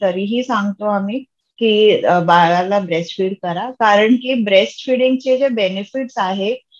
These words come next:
ते त्याचे रिस्कला फार, फार जास्त आउटवे करतो. आम्ही नेहमी risk versus benefits ratio जेव्हा बघतो तर ब्रेस्टफीडिंगचे benefits खूपच जास्ती आहेत. जर तरीही तिला नाही जमलं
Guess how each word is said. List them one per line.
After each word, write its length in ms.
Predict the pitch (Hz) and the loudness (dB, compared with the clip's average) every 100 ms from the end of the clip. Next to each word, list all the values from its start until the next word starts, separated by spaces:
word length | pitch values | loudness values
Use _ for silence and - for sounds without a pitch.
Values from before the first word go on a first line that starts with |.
| _ | _
ते 240 | 247 247 262 | 4 6 6
त्याचे 340 | 233 220 262 | 4 4 4
रिस्कला 720 | 226 220 214 _ - 247 247 262 - - | 6 4 0 _ -6 2 2 2 -6 -4
फार, 260 | 220 226 240 - | 0 0 0 -2
फार 260 | 240 269 277 220 | 0 0 -4 -6
जास्त 360 | 196 180 - 269 | -4 -4 -4 -4
आउटवे 480 | 220 180 180 202 | 0 -2 -2 -2
करतो. 420 | 220 196 - - - _ _ _ _ | -2 -2 -6 -12 -20 _ _ _ _
आम्ही 280 | 185 202 226 | -6 -2 -2
नेहमी 360 | 233 202 226 254 | -2 -2 0 0
risk 300 | 214 214 233 | 0 -2 -4
versus 300 | 220 226 247 | -4 -4 -6
benefits 560 | 220 196 202 233 220 - | -4 -6 -6 -8 -8 -4
ratio 400 | 190 185 214 208 | -4 -4 -6 -4
जेव्हा 260 | 202 202 | -2 -2
बघतो 480 | 214 202 196 - 175 | -2 -4 -6 -6 -6
तर 180 | 185 240 | -4 -4
ब्रेस्टफीडिंगचे 720 | 226 208 196 - 226 233 240 | 0 0 0 -2 -2 0 0
benefits 600 | 233 220 214 220 262 - | 0 0 -2 -6 -6 -4
खूपच 280 | - 247 240 | -4 -2 0
जास्ती 540 | 240 202 151 - - 151 | 0 0 -2 -4 -10 -10
आहेत. 220 | 156 160 _ _ _ _ - 196 | -10 -14 _ _ _ _ -4 2
जर 280 | 240 254 285 | 6 6 4
तरीही 520 | 277 220 233 240 277 294 | 2 4 4 2 0 0
तिला 300 | 294 269 277 | 0 0 2
नाही 360 | 254 208 226 | 2 0 0
जमलं 500 | 214 220 190 170 104 | 0 -2 -2 -4 -4